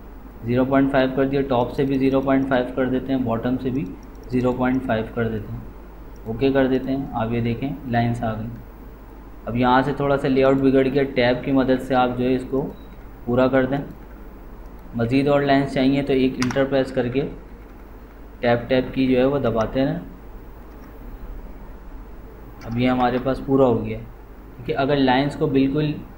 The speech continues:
मिलाना है, पार ले जाना पेज के, तो फिर ज़ीरो करने पड़ेंगे मार्जिन्स। पेज लेआउट में जाके, मार्जिन्स में जाके,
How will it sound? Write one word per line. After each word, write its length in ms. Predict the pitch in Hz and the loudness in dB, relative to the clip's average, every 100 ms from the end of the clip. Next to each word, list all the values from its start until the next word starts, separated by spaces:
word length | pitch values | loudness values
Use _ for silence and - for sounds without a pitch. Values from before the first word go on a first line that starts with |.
| - | -14
मिलाना 460 | - 123 123 127 143 | -2 2 6 6 6
है, 160 | 139 113 - - - - - - - | 4 2 -6 -14 -16 -18 -18 -2 4
पार 280 | 131 143 | 6 6
ले 120 | 143 143 | 4 2
जाना 280 | 139 139 139 | 2 2 2
पेज 280 | 139 135 | 2 0
के, 180 | - 123 | -2 -4
तो 120 | 117 | -4
फिर 200 | 120 143 | -2 0
ज़ीरो 280 | 127 131 139 | 2 4 4
करने 260 | 139 135 135 | 4 2 2
पड़ेंगे 340 | 131 120 131 | 0 0 2
मार्जिन्स। 500 | 127 120 113 113 117 - | 2 0 0 -2 -6 -6
पेज 300 | 123 127 131 | -2 0 2
लेआउट 240 | 135 135 | 2 2
में 140 | 143 | 0
जाके, 300 | 131 127 131 135 | 0 0 0 2
मार्जिन्स 440 | 127 117 123 139 | 2 2 0 0
में 160 | 139 131 | 0 2
जाके, 340 | 120 117 | 2 0